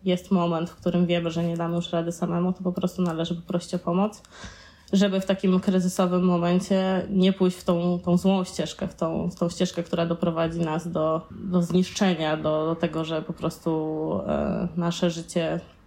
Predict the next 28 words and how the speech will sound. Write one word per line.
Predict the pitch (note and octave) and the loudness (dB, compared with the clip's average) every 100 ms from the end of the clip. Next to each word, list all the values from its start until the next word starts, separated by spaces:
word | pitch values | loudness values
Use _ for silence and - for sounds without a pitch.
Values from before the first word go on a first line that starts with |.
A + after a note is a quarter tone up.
| - | -4
w | |
jakiś | E3+ E3+ F#3 | -4 0 -4
sposób | - - E3 F3 | -2 -4 -4 -8
straci | - - F3 - F3 | -8 -2 -2 -2 -2
wartość, | E3 E3 - G#3 G#3 - - _ - - _ _ _ _ | 0 0 0 -2 -2 -10 -18 _ -20 -20 _ _ _ _
dlatego | F3 E3+ F3+ E3+ | 0 2 2 0
że | E3+ E3+ | 0 -2
ktoś | - E3+ | 2 0
zrobił | E3+ E3+ E3 D#3+ | 2 0 0 0
nam | D#3+ | -2
krzywdę, | D#3+ - E3+ E3 D#3+ | -2 -2 -2 0 -4
czy | - | -4
dlatego | E3 E3 E3+ | -4 -2 -2
że | D#3+ | -4
po | D#3+ | -6
prostu | - E3+ F3 F3 | 0 0 0 -6
spotkały | - F3 E3+ E3+ | -4 -4 0 0
nas | E3+ E3+ | 0 -2
trudności. | - F#3 F3 E3 E3 - A3 A3+ - - - _ _ | 0 0 2 0 -2 -2 -2 -2 -12 -20 -20 _ _
Wtedy | - F#3 F3 | -2 0 2
warto | F3 E3+ E3 | 0 0 -2
poprosić | F3 E3+ E3+ - | -6 0 -2 0
o | D3 | -2
pomoc | - F3 G3+ G#3 | 0 2 2 2
i | G3 | -2
wtedy | G3+ F3+ F3+ | 0 0 2
warto | E3+ E3+ F3 F3 E3+ E3+ E3+ - | 0 -2 0 2 2 2 -2 -2
pracować | F3+ E3+ - F3+ E3+ F#3 F#3 - | 0 0 2 0 2 -2 -2 -14